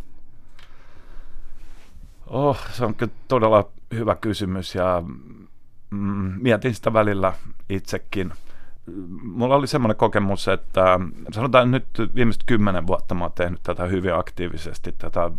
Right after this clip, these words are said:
matkustamista. Ö, kaikki matkathan ei ole kriisialueelle, mä teen myös, ö,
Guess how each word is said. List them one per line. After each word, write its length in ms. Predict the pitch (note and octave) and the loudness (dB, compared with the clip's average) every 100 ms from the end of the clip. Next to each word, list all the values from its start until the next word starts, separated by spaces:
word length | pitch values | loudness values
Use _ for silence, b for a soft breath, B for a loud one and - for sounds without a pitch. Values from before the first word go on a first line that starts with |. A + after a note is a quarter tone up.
| - | 0
matkustamista. 1040 | F#2 F2+ - F#2+ - E2+ F2 E2 - F2 - b b b b - F2 | 0 0 0 0 0 0 2 0 0 -2 -4 b b b b -2 0
Ö, 200 | F2 F2+ | 0 0
kaikki 320 | A2 G#2 - | 2 2 2
matkathan 520 | F#2 F#2 - F2+ F2+ F2 | 0 0 0 0 2 4
ei 140 | F2+ | 4
ole 80 | E2 | 2
kriisialueelle, 760 | - G#2+ G2+ F2+ F2+ F2 F2+ F2 | 2 2 2 2 2 2 0 -2
mä 140 | E2+ - | -4 -4
teen 220 | F2+ E2 | -4 -4
myös, 420 | F2 E2 - - C#2+ | -6 -6 -8 -8 -6
ö, 140 | F2 | -8